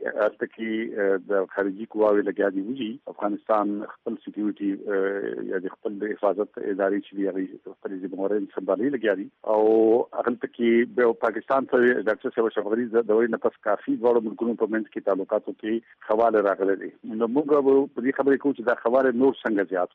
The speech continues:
او په دې کې خصوصاً ترهګرۍ په ضد جګړه چې ده، دا د دواړو شریکه جګړه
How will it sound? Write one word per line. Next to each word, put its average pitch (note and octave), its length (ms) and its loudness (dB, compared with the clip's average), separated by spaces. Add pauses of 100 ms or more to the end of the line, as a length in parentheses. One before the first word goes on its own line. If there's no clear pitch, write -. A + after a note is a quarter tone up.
او A2 120 -2
په - 60 -4
دې B2 140 0
کې C3 120 -2
خصوصاً A#2+ 380 -4
ترهګرۍ A2+ 440 4
په A2+ 140 0
ضد A2+ 220 0
جګړه G#2+ 280 2
چې - 120 -18
ده، A2 140 4
دا A2+ 140 6
د G2 140 -8
دواړو A2+ 200 4 (120)
شریکه A2 340 -2 (220)
جګړه F#2 240 -4